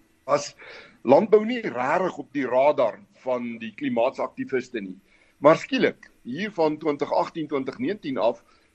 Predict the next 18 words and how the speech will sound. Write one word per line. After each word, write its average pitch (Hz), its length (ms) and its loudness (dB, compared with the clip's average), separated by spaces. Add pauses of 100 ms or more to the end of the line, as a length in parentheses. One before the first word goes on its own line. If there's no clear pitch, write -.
(320)
ehm, 120 320 -6
is 143 160 -2
die 156 100 -6
boere 180 260 -2
skuldig 185 440 0
aan 151 160 2
die 147 80 -2
meeste 156 400 2
van 120 240 0 (840)
wat, 120 200 0
wat, 110 200 2
wat 120 160 0
fout 196 260 0
is - 240 0 (100)
in 127 160 -2
ons 127 360 -2
klimaat 117 480 2
en, 110 140 -6